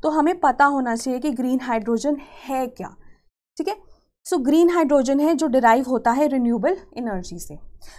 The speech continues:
अब देखो, we all know hydrogen is a clean fuel, लेकिन वो किससे डिराइव हो रहा है वो भी तो मैटर करेगा।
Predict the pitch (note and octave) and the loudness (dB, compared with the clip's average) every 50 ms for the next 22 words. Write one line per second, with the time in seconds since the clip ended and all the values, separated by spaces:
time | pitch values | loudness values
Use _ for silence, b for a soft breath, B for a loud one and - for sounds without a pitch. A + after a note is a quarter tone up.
0 | B B - D4 D4+ F4+ F#4+ G4 F4+ F4 F4+ E4 D#4+ D#4+ D#4+ F4+ E4+ D#4+ C#4 B3 | B B -4 -2 -2 0 0 2 2 2 2 2 2 2 2 2 0 0 -2 0
1 | A3+ B3 A#3+ B3 C4+ C#4 C#4 C#4 C4+ F4+ C5+ - - - _ _ _ - - D4+ | 0 0 0 0 0 0 0 0 0 -2 -2 -4 -8 -20 _ _ _ -8 -4 -2
2 | C#4+ C#4 C4+ C4 C4 C4 - A3 F3 D#3 D#3 - b b b b b b b B3+ | -2 0 0 -2 -2 -4 -4 -6 -6 -6 -8 -14 b b b b b b b -4
3 | D4 D#4 D4+ F#4+ G4 G#4+ G4 - F#4 F4+ G4+ G4 D4 C#4+ C#4 G#3 A3+ A3 B3+ E4+ | -2 0 0 0 0 0 0 -2 -2 -2 -2 0 2 2 4 4 4 4 4 2
4 | F4 - - B3+ B3+ C4 C4+ C#4+ C#4+ C4+ B3+ A#3+ A3+ A#3 A#3 G3+ G3+ G3+ - - | 2 0 -2 0 2 2 4 2 2 2 0 -2 -2 -2 -4 -6 -6 -8 -12 -20
5 | - - - - A#3 B3 B3 A3 C4 C4+ D#4 C#4 C4 A3 A3 - A#3+ A#3 A#3 A3+ | -20 -20 -12 -8 -6 -6 -4 -4 -4 -2 0 0 0 0 0 -4 -6 -4 -4 -2
6 | A#3 C#4+ D4 B3+ F#3+ | -2 0 0 -2 -2